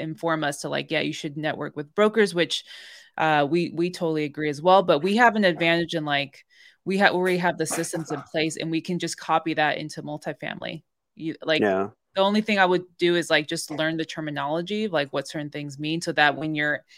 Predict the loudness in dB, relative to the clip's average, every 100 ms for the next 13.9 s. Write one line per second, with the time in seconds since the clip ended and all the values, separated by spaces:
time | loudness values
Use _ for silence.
0 | -20 -2 2 2 2 -4 -4 -6 -6 -6
1 | -2 -4 -4 -6 -6 -6 -10 -12 -20 -20
2 | -20 -20 -8 -6 2 4 6 4 0 -2
3 | -4 -2 -4 -4 -4 -4 -2 -2 -2 -2
4 | -6 -6 -6 -4 -4 -4 -4 -6 _ _
5 | _ -10 -4 -2 4 6 6 6 2 0
6 | 2 0 0 0 -2 -4 -2 2 2 0
7 | -8 -2 2 4 4 2 -4 -6 -4 -2
8 | 0 -2 -4 -10 -6 -4 -2 -4 -10 -18
9 | -20 -20 -16 -8 0 2 2 -2 -4 -6
10 | -6 -2 -2 -2 -4 -12 -6 -2 0 0
11 | -2 -6 -8 -10 -10 -8 -6 -6 -8 -10
12 | -10 -6 0 4 4 4 2 -2 -8 -8
13 | -6 -6 -4 -6 -8 -8 -8 -10 -14